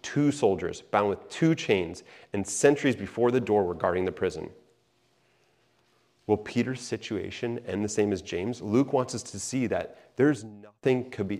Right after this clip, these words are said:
that could be done for Peter besides a miracle. He's giving us this, these numbers about four soldiers, four squads, two chains, right? He's just showing, like, he's in there. <laughs> He's not leaving. That's what Luke wants us to see.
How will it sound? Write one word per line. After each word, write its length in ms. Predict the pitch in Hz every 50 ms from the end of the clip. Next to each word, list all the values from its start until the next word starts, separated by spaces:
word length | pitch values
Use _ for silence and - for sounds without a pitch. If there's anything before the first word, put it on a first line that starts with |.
| - -
that 180 | 107 98 - -
could 100 | 104 95
be 80 | 92
done 240 | 82 95 95 98 104
for 120 | 101 104
Peter 300 | 90 - - 104 92 98
besides 380 | 90 85 87 - 87 85 85 90
a 40 | 85
miracle. 540 | 85 85 82 90 90 - - 78 76 - - - _ _ _ _ _ _ _ - _
He's 200 | - 120 117 107
giving 280 | 131 147 139 151 147 143
us 160 | 135 135 -
this, 220 | 131 123 - - - - - -
these 220 | 117 117 104 104
numbers 500 | 107 101 113 117 131 123 120 110 98 98
about 280 | 107 104 92 98 - -
four 440 | - - 139 139 135 131 123 120 117
soldiers, 560 | - - 143 135 131 131 117 117 104 101 -
four 280 | - 139 139 135 127
squads, 560 | 127 - - - - 147 120 120 120 110 104 - - - - -
two 260 | - - 190 165 147 139
chains, 520 | 143 - - 170 156 151 147 127 110 117
right? 160 | 131 131 131 - - - -
He's 240 | - 170 175 165 190
just 160 | 175 - -
showing, 300 | - 170 165 147 127 120
like, 240 | 110 107 101 - - - - -
he's 260 | - - - - 131
in 160 | 139 156 143
there. 260 | 110 95 78 69 - - - - -
<laughs> 180 | - - - -
He's 340 | 165 139 - 147 156 151
not 260 | 151 151 143 123 104 104
leaving. 440 | 107 117 120 110 95 82 - - - - - - - - - - - - - _ _ _ _ _ _ _ _ _ _ _ _
That's 240 | - 107 117 - -
what 200 | 117 - - 113
Luke 280 | 107 101 113 113 113 -
wants 220 | 98 92 - -
us 80 | 92 -
to 100 | - 90
see. 380 | - - - 101 92 87 -